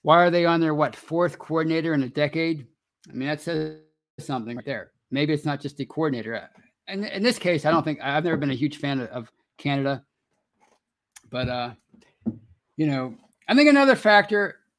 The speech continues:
with this, and this is something that people don't wanna, maybe wanna acknowledge, and this, this, uh, you know,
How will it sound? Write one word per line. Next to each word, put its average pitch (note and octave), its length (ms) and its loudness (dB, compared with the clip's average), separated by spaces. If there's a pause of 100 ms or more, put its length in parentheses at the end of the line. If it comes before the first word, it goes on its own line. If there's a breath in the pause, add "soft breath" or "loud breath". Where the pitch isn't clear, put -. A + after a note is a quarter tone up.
(160)
with D#3+ 180 -6
this, E3 320 -2
and C#3+ 240 -4
this G#3 200 -2
is D3+ 60 -10
something F3+ 260 2
that D#3+ 140 0
people E3 280 0
don't D3+ 180 0
wanna, C3+ 260 -2 (240)
maybe C#3+ 240 -2
wanna C3 400 -2
acknowledge, C3+ 760 -2 (360)
and C#3 100 0
this, C#3+ 100 -2
this, D#3 360 -6
uh, C#3 80 -8 (160)
you C#3 220 -6
know, A2+ 160 -6